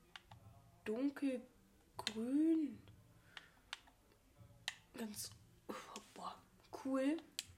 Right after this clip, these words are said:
Ja, so ist gut. Scheibentönung.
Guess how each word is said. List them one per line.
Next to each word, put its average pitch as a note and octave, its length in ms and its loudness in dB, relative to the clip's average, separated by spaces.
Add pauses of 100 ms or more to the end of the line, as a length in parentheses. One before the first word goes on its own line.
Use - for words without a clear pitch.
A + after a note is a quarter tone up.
(1400)
Ja, B3+ 240 2
so D4+ 140 2
ist - 160 -4
gut. - 340 -4 (4000)
Scheibentönung. C#4+ 920 2